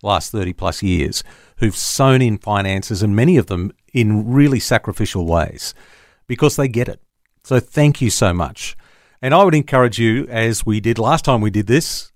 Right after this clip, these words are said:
to just go to God and say, "Well, what do you want me to do?" It's not so much about going, "Oh, yeah, these guys are putting the call out for some donations, and maybe I will, maybe I won't."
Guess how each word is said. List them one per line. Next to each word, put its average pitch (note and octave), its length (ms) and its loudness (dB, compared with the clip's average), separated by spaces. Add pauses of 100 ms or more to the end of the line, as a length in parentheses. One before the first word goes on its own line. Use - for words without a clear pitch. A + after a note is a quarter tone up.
(120)
to A2 400 0
just - 320 -4
go A#2 140 2
to D3+ 120 4
God C3+ 260 4
and G#2 80 -2
say, A#2+ 220 0
"Well, C3 200 0
what A#2 120 0
do D#3 80 4
you D#3+ 80 6
want D#3 160 2
me D3+ 80 0
to D3 80 0
do?" F#3+ 260 2 (400)
It's - 160 -12
not D3+ 140 0
so D3+ 100 2
much A2+ 240 2
about G2 360 0 (120)
going, F#2+ 260 -2
"Oh, A2+ 120 2
yeah, G2 220 0
these F2+ 180 -4
guys F#2 280 -2
are E2+ 140 -4 (360)
putting F#2+ 180 -4
the F#2 60 -6
call G#2 220 2
out F#2 160 0
for G#2 140 -10
some F#2+ 160 -6
donations, F#2 680 -2
and F2 300 -4
maybe F#2+ 240 4
I F2 60 6
will, F#2 180 4
maybe F2 240 2
I E2 60 2
won't." F#2+ 340 0